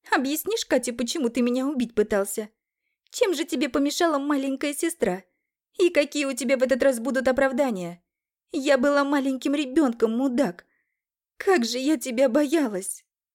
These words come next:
На эту реплику на губах профессора всего на мгновение тенью мелькает усмешка. Его сестра переводит взгляд на меня –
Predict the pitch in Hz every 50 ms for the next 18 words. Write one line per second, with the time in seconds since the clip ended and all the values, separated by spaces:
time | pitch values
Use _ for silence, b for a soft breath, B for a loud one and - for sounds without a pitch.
0 | _ _ _ _ _ _ _ - 185 180 160 147 139 - 143 143 185 233 233 -
1 | 320 - - 285 277 277 _ _ _ _ _ _ - 339 359 359 277 285 220 214
2 | 233 233 - - 185 180 - 175 - 226 - 311 339 339 - - - 220 208 226
3 | 226 208 196 190 175 165 165 202 233 262 311 311 311 294 _ _ _ _ _ _
4 | _ _ _ - - 254 247 262 311 320 311 285 240 233 - 185 190 185 185 202
5 | 196 - - 180 151 156 - - - - 170 175 _ _ _ _ _ _ _ _
6 | _ _ _ _ - 208 202 190 175 180 175 175 170 175 - 165 180 220 233 -
7 | 262 226 190 175 175 180 170 170 170 165 180 190 208 - 233 233 240 233 254 254
8 | 240 196 151 156 160